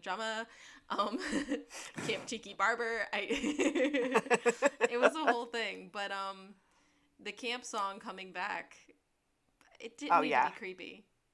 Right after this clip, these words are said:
Speaker 1: but I do love it. I love
Speaker 2: That was, that was a funny
Speaker 1: I love
Speaker 2: throwback.
Speaker 1: Tankana.
Speaker 2: The only thing that this episode did was pushed the Sean Juliet story a little bit.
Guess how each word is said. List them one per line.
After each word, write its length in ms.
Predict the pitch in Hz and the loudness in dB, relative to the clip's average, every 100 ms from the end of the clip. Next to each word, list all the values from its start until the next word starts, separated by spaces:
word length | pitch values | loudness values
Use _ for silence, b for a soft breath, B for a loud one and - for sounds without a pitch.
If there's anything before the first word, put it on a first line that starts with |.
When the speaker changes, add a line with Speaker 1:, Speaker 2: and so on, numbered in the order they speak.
| - | -14
Speaker 1:
but 120 | 196 - - - | -10 -8 -10 -12
I 80 | - | -14
do 160 | 196 190 196 | -12 -14 -14
love 140 | - | -14
it. 140 | - - _ _ _ _ _ _ _ _ _ | -16 -20 _ _ _ _ _ _ _ _ _
I 60 | 262 | -10
love 140 | 254 220 - | -10 -10 -4
Speaker 2:
That 140 | 233 | 2
was, 260 | 151 170 - - | 2 2 -2 6
that 140 | 165 | 8
was 140 | 175 180 | 8 6
a 100 | 180 - | 4 4
funny 300 | 170 147 147 | 4 4 -2
Speaker 1:
I 60 | - | -6
love 80 | 135 | -4
Speaker 2:
throwback. 240 | - 160 | 0 -2
Speaker 1:
Tankana. 1300 | - 175 185 - - - _ _ _ _ _ - - 185 | -2 -16 -16 -20 -20 -20 _ _ _ _ _ -8 -4 0
Speaker 2:
The 100 | 180 | 10
only 340 | 127 277 311 302 | 12 12 10 -2
thing 220 | - 220 | -2 0
that 140 | 202 | -2
this 180 | 185 185 | 0 -2
episode 280 | - - 254 | -2 -2 -2
did 100 | 156 - | -4 -4
was 120 | 160 | -4
pushed 540 | - - 170 - - - | 0 4 4 4 -8 -2
the 80 | 156 | 2
Sean 240 | - 151 | 6 6
Juliet 380 | 156 143 143 139 | 4 -4 -6 -6
story 320 | - 151 180 | -6 -6 -4
a 100 | 151 | -4
little 240 | 156 165 196 | -4 -4 -2
bit. 200 | 349 | -2